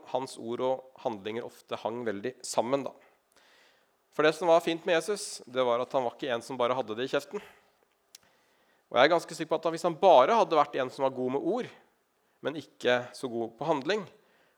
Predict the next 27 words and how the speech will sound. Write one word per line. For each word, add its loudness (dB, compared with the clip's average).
så -6
tror 0
jeg -8
ikke -8
at -8
vi -6
hadde -4
hatt -12
den -10
samme -2
kjennskapen -8
til -6
Jesus -10
i -12
dag -4
som -8
vi -6
har. -6
For -12
jeg 4
tror 2
at 0
det 2
unike -4
med 0
Jesus -4
var 4